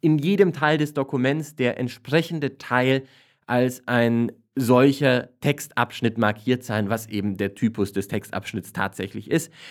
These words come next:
Dann kann man sich sehr viel Zeit sparen, wenn man alles nochmal gemeinsam irgendwie bearbeiten oder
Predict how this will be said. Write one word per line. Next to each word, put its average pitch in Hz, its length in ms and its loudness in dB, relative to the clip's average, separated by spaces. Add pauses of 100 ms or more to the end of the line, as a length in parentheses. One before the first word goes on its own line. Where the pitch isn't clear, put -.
(160)
Dann 147 200 2
kann 147 140 -2
man 135 100 0
sich 117 140 -2
sehr 135 240 6
viel 135 260 0
Zeit 120 320 -2
sparen, 101 440 -2
wenn 101 100 0
man 101 120 0
alles 110 360 0
nochmal 101 260 0
gemeinsam 92 480 -4
irgendwie 92 500 -6 (320)
bearbeiten 113 760 2
oder 101 340 0